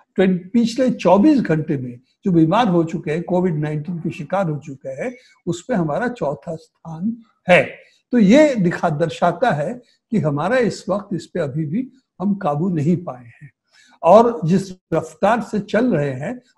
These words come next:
वो रफ्तार अभी भी जारी है। ये भी सोचने की बात है कि हमारे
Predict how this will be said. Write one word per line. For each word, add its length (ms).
वो 140
रफ्तार 420
अभी 300
भी 240
जारी 400
है। 260
ये 200
भी 160
सोचने 440
की 160
बात 340
है 140
कि 200
हमारे 680